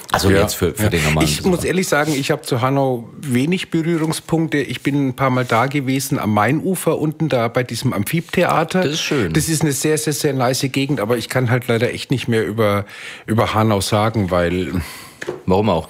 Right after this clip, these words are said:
Speaker 2: Warum
Speaker 1: Ähm,
Speaker 2: auch?
Speaker 1: wir sind
Speaker 2: Ja.
Speaker 1: letztens Bootchen gefahren und da sind wir, also haben wir uns in Hanau ein Boot gechartert.
Speaker 2: Okay.
Speaker 1: So ein, also so ein Motorboot.
Speaker 2: Mhm.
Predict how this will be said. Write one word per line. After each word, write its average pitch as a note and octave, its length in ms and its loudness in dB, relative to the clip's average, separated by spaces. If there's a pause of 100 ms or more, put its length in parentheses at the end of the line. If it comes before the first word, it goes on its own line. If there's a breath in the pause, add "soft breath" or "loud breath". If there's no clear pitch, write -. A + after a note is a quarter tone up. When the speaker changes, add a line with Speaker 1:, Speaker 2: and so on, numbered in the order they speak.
(320 loud breath)
Speaker 2:
Warum G#2 360 2
Speaker 1:
Ähm, F#2 40 0
Speaker 2:
auch? E2+ 300 -2
Speaker 1:
wir A2 100 0
sind A#2 120 2
Speaker 2:
Ja. F2+ 60 -2
Speaker 1:
letztens A2+ 420 -2
Bootchen C3 420 -2
gefahren D2+ 540 0
und D#2 120 -4
da E2+ 100 2
sind F#2 260 -2
wir, E2 400 0
also E2 200 0
haben F2 120 0
wir E2+ 80 2
uns E2+ 180 -2
in D#2+ 100 -4
Hanau F#2 360 2
ein E2 200 0
Boot A2 280 -2
gechartert. F2+ 800 -2
Speaker 2:
Okay. E2 280 0
Speaker 1:
So D#2+ 120 4
ein, D#2 260 2
also D#2 220 -4
so D2+ 160 -2
ein D2+ 80 -2
Motorboot. G2 760 0
Speaker 2:
Mhm. B2+ 340 2